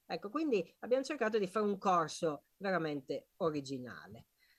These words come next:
Ecco, io direi che con questo ho completato, spero di non aver sforato troppo e magari così c'è anche, se non l'ho fatto, c'è qualche, c'è tempo per qualche domanda.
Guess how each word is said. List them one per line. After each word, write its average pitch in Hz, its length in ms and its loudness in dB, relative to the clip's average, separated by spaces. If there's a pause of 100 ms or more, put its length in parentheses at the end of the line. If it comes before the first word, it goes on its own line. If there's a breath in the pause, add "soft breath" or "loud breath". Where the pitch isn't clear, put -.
(220 soft breath)
Ecco, 240 300 2
io 302 160 2
direi 208 360 4
che 190 260 0
con 208 180 0
questo 247 340 2
ho 180 220 0
completato, 202 840 2
spero 214 840 4
di 180 220 -2
non 180 180 2
aver 185 240 0
sforato 165 1000 0 (300)
troppo 220 840 2
e 175 500 4
magari 202 440 0
così 175 240 -4
c'è 180 160 -4
anche, 147 720 -4
se - 180 0
non 226 160 8
l'ho 240 100 8
fatto, 247 640 2
c'è 175 180 -4
qualche, 147 800 -4 (220)
c'è 196 160 -6
tempo 170 340 0
per 160 180 -2
qualche 139 260 -6
domanda. 110 560 -10